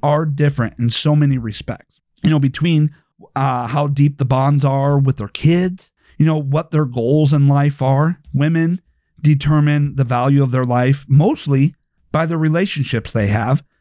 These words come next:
Men tend to value their worth by how much they can accumulate. But it's when we go through and we disregard our own natural instincts, our own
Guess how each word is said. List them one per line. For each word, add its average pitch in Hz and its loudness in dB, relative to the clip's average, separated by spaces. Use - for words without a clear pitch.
Men 147 2
tend 151 2
to 143 4
value 117 -2
their 117 0
worth 113 -2
by 131 -2
how 135 -2
much 127 -2
they 120 0
can 123 0
accumulate. 135 0
But 180 0
it's 156 -6
when 220 2
we 254 2
go 185 0
through 147 0
and 131 -2
we 165 4
disregard 135 -2
our 135 -4
own 156 4
natural 131 0
instincts, 139 0
our 120 0
own 143 2